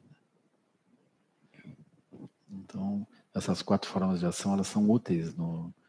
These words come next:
numa casa onde as pessoas estão fazendo qualquer coisa, assim, né? Fazendo qualquer confusão, né? Ela é útil. <clears throat> Mas o samsara,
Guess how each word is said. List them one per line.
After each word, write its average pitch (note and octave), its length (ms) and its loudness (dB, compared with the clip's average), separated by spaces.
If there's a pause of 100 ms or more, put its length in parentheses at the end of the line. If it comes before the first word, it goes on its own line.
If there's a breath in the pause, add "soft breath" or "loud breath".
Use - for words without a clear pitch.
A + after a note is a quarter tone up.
(320)
numa F2+ 440 0
casa F2+ 720 0
onde F2 600 -2
as F#2 100 -2
pessoas - 280 -4
estão F#2+ 180 -6
fazendo F#2 280 -2
qualquer - 280 0
coisa, E2 400 4
assim, - 180 -12
né? - 160 -12 (160)
Fazendo E3+ 220 -8
qualquer F3+ 320 -8
confusão, - 680 -6
né? - 80 -20 (1080)
Ela - 120 -6
é - 20 2
útil. - 360 -2 (1600 soft breath)
<clears throat> A2+ 640 4 (400 loud breath)
Mas G2+ 180 2
o G#2+ 40 -6
samsara, G2 840 2